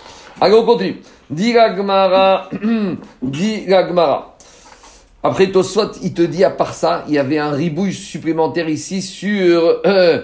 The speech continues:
Marzir Gros Château. Bon, mais ça, c'est encore, c'est encore à part. Je vais pas rentrer dedans. On y va. Deuxième partie du DAF. Amar Rabbi Chia Baraba, non. Amar Rav Yosef, Amar Rabbi Shimon Berebi. Akol Modim Be Marzir Grouchato, chez Avrad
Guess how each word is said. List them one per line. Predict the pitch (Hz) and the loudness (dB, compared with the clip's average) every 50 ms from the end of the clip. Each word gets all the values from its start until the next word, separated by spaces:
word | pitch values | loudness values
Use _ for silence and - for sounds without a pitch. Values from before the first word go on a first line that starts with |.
| - - - _ _ - | -8 -18 -20 _ _ -8
Marzir | 143 170 175 175 156 147 131 165 202 180 | -2 0 2 2 2 -2 -2 -2 -2 -2
Gros | 143 135 143 170 | 0 -2 -2 -2
Château. | - - - - - 123 - - - | 0 0 0 0 0 -4 -8 -8 -4
Bon, | - 160 170 | 0 0 0
mais | 170 143 | 0 0
ça, | 175 170 | -4 -2
c'est | - 175 | -2 -2
encore, | 151 139 127 139 139 | -2 0 0 -2 0
c'est | - 135 | 0 0
encore | 131 127 - | -2 0 -2
à | 113 - | -2 -2
part. | - - - | -2 -6 -6
Je | - 107 135 | -6 -8 -4
vais | |
pas | 120 123 | -4 -4
rentrer | 120 110 117 110 | -4 -4 -6 -6
dedans. | - - 62 - | -6 -8 -10 -4
On | - 175 202 | -2 0 0
y | 214 | 2
va. | 190 165 - - - - - - - - - _ - | 2 2 0 0 -8 -18 -20 -20 -20 -20 -20 _ -8
Deuxième | 139 170 214 202 185 233 214 | -2 -2 0 2 2 2 2
partie | 190 196 - - 214 | 2 0 0 0 -2
du | 185 190 180 | -2 0 2
DAF. | 139 113 - - - - _ _ _ - _ _ _ _ | 2 0 0 -2 -14 -20 _ _ _ -20 _ _ _ _
Amar | 143 170 185 202 214 214 214 208 | 2 2 2 4 4 4 4 4
Rabbi | 196 196 196 196 185 196 196 175 | 4 2 2 0 0 0 -4 -6
Chia | - 165 185 196 185 | -6 -2 2 2 4
Baraba, | 175 180 180 170 180 185 175 175 185 175 - - - - - | 4 4 2 2 2 0 2 2 0 0 0 -4 -14 -2 0
non. | 185 170 - - - - _ _ _ | 0 0 0 -2 -8 -18 _ _ _
Amar | 165 180 190 202 202 | -2 0 2 0 2
Rav | 180 196 185 175 | 2 2 2 4
Yosef, | 196 196 175 - 190 196 185 147 | 2 2 2 2 -2 -2 0 0
Amar | 170 185 185 185 185 165 | 0 2 2 2 2 2
Rabbi | 180 175 175 151 | 0 0 -2 -8
Shimon | - - 165 170 185 190 185 175 | -8 -10 -4 -2 -2 -2 -2 0
Berebi. | 175 180 165 160 156 131 110 - - _ _ _ _ _ _ _ _ _ _ - | 0 0 0 0 0 -2 -4 -10 -14 _ _ _ _ _ _ _ _ _ _ 2
Akol | 151 160 165 - - 214 233 240 226 | 2 2 2 2 2 2 2 4 2
Modim | 214 202 202 190 156 151 202 226 202 190 | 0 0 0 0 0 -4 -6 -6 -4 -4
Be | 175 175 165 | -4 -4 -2
Marzir | 165 160 151 143 131 127 180 220 190 | -2 -2 -2 -2 -4 -4 -4 -6 -4
Grouchato, | 165 147 151 165 - - - 165 - 123 127 151 - - - - - - - - - - - | -4 -4 -4 -4 0 0 0 0 0 -2 -4 -4 -4 -10 -16 -20 -20 -20 -18 -14 -12 -10 -10
chez | - - 185 190 170 - | -2 2 2 2 2 4
Avrad | - 175 175 156 151 170 170 180 190 180 180 185 185 180 165 - | 4 4 4 4 2 2 2 4 4 4 4 4 4 2 0 -2